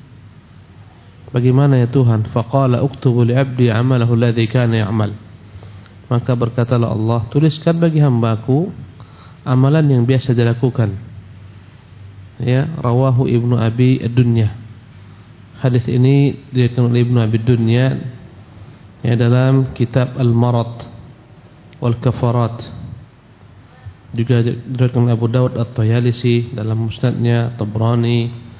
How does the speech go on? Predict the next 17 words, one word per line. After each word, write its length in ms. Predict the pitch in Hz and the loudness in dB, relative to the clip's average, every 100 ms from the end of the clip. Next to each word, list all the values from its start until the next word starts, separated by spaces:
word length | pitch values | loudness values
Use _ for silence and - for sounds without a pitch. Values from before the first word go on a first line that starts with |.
| - - - - - - - - - - - 123 | -20 -20 -20 -20 -20 -20 -20 -20 -20 -20 -6 0
dalam 160 | 113 | 2
Mu'jam 400 | 123 - 113 113 | 2 0 0 2
Al-Awsat, 720 | 113 - 120 - 123 120 - - 139 | 2 0 -2 0 -2 -2 -8 -14 -8
Bazzar 800 | 123 120 - 127 123 120 113 117 | -4 -4 0 0 0 -2 -4 -2
dan 160 | 117 | 0
lain-lainnya. 640 | 120 123 139 131 120 104 - | 2 4 4 4 2 0 0
Dan 80 | 123 110 | -2 0
hadis 320 | 127 123 120 | 0 0 -2
ini 320 | - 123 135 | -2 2 2
memiliki 640 | 135 120 120 120 120 131 120 | 2 2 2 2 0 -2 0
jalur 400 | 123 117 127 120 | 2 2 2 2
yang 160 | 117 | 0
sahih 400 | 113 117 127 123 | -2 -4 0 0
daripada 800 | 117 117 113 113 110 123 - - | 2 2 2 0 0 0 -2 -4
Imam 240 | 123 120 113 110 | 0 2 2 0
Bukhari 400 | 107 123 120 113 | -2 0 0 0
rahimahullah 560 | 104 113 110 107 110 | 0 2 2 2 0